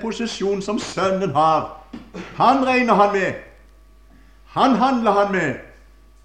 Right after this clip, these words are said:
Han er det han bestemmer alt ved. Det er han som er sentrum i Guds hjerte, og ingen annen. Han er opphavet til alt i sammen. Derfor heter det, ordet var hos Gud, og ordet var Gud,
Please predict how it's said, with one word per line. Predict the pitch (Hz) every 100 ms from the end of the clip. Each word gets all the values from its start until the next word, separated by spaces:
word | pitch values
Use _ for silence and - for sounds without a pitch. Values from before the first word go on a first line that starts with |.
| _ - - -
Han | 151 240 262
er | 240 254 247
det | 226
han | 233 233 214
bestemmer | 226 - 214 208
alt | 208 190 185 -
ved. | 175 170 117 - - - - - -
Det | 175
er |
han | 165 233 269 240
som | 247 269
er |
sentrum | 269 214 202 208 208 202
i |
Guds | 175 175
hjerte, | 156 135 - 113 90 - - - _ - -
og | 135
ingen | 123 123
annen. | 120 104 92 85 - - -
Han | 143 160
er |
opphavet | 160 - 147 139 139
til | 131
alt | 120 117
i | 131
sammen. | 104 98 98 - - - - - - - - - - - - - - - - - - 113
Derfor | 135 147
heter | 170 190 185 185
det, | 190 117 -
ordet | 190 202 202 196
var | 180
hos | 190 151
Gud, | 151 180 - - - -
og | 123
ordet | 156 156 156
var | 160 131
Gud, | 139